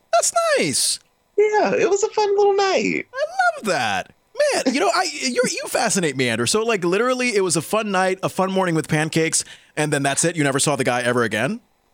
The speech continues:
Speaker 2: Never saw him again. We've never talked again, but it was just a fun time.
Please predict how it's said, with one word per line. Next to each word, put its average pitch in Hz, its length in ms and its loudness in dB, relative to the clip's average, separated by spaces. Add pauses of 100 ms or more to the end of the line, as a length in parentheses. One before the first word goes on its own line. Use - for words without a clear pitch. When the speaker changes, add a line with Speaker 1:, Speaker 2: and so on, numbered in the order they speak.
(160)
Speaker 2:
Never 113 340 2
saw 127 220 -2
him 131 80 -4
again. 113 260 0
We've 107 200 -4
never 95 200 -2
talked 98 320 -6
again, 90 440 -2
but 95 160 0
it 67 80 -2
was - 120 -8
just 110 220 -4
a 139 80 -4
fun 113 240 -6
time. 127 540 -6